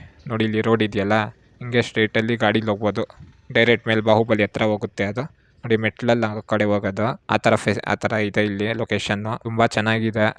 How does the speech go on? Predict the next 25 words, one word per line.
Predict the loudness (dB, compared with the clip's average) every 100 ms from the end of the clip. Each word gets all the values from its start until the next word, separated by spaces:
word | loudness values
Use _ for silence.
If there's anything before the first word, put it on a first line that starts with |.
| -10 -8
ಲೊಕೇಶನ್ | -2 0 0 -2
ಮಾತ್ರ. | -4 -2 -4
ನಿಮ್ಗೆ | -4 -4 -4
ಇಲ್ಲಿ | 0
ನೋಡೋ | 2 4
ಪ್ಲೇಸೇ | 2 2 2
ಒಂದ್ | 0 0
ಐದಾರು | 0 2 2
ಇದೆ | 2 -2
ಸುತ್ತಮುತ್ತ. | -4 -4 -2 -2 -4 -4 -4 -4 _ _ _ _ -2
ಅವೆಲ್ಲ | 2 4 2
ಪೂರ್ತಿ | 2 -4 0 -2
ನಿಮ್ಗೆ | -2 -6 0
ತೋರಿಸ್ತೀನಿ | 0 0 -6 -4
ನಾನು | -4 -4
ಲೊಕೇಶನ್ನು. | -4 -2 -2 -2 -4 -4 -8 -8
ಈಗ | -8 -6 -6 -4 -4 -6 -6 -10 -10 -4
ನೋಡಿ | 2 4
ಅವೆಲ್ಲ | 4 2 0
ರೂಮ್ಸ್ | -2 -2 0
ಅದು. | 0 0 -4 0
ಈ | 2
ವೈಟ್ | 4 4 4
ಆಗಿದೆಯಲ್ಲ | 2 2 0 0
ಇದು | 2 4 4